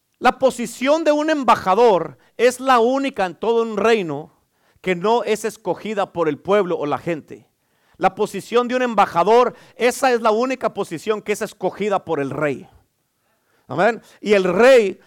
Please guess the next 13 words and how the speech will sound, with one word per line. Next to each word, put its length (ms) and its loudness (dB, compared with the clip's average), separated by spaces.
de 200 2
reyes, 600 2
el 120 -6
señor 540 4
de 120 6
señores, 560 0
nos 200 -4
escogió 440 0
a 100 2
ti 340 -2
y 40 6
a 80 6
mí 340 -2